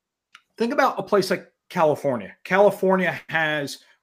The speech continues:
uh, what's called a cap and trade program. We have this elsewhere,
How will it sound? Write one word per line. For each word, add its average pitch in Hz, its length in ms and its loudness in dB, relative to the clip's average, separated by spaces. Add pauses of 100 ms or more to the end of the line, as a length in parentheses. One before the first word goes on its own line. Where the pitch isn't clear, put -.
uh, 147 180 -2
what's 147 180 -4
called 147 160 -4
a - 40 -6
cap 147 340 -4
and 120 100 -6
trade 196 480 -4
program. 196 540 0
We 131 100 -6
have 120 180 -8
this 123 200 -8
elsewhere, 214 640 -2